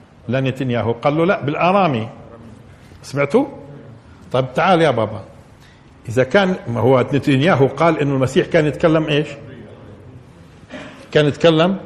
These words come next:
العبرية. طوالي رد عليه البابا شو قال له؟ آرامية. صحيح، في زمن ما-، المسيح كان اللغة آرامية،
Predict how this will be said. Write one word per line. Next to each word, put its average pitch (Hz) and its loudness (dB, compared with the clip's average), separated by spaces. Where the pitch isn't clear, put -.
العبرية. 135 2
طوالي 185 6
رد 165 4
عليه 156 4
البابا 160 4
شو 175 -2
قال 151 0
له؟ 196 -2
آرامية. 180 4
صحيح، 151 -4
في 120 -8
زمن 143 0
ما-، 131 -2
المسيح 120 -6
كان 160 -4
اللغة 139 -2
آرامية، 117 -2